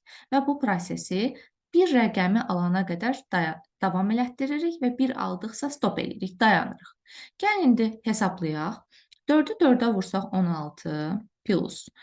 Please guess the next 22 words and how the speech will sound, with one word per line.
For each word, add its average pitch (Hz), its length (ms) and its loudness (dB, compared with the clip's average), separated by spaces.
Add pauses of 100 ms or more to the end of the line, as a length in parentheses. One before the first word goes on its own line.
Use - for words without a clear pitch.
(140)
üçü 269 220 2
üçə 254 200 4
vursaq 175 420 -2
doqquz, 151 720 -4
plus - 400 -4 (140)
dörd, 220 460 0
plus 185 420 0
bir. - 280 -8
Qiymətlərini 196 680 2
aldıq. 240 320 2 (440)
Həll 349 260 4
eləsək 247 500 2
biz 190 180 -6
görəcəyik 175 520 -2
ki, 277 180 -4 (420)
verilən 247 580 2
fiqurda 226 580 -4
otuz 277 380 -4
ədəd 180 380 -4
kvadrat - 480 0
saymaq 165 480 -2
mümkündür. 170 640 -6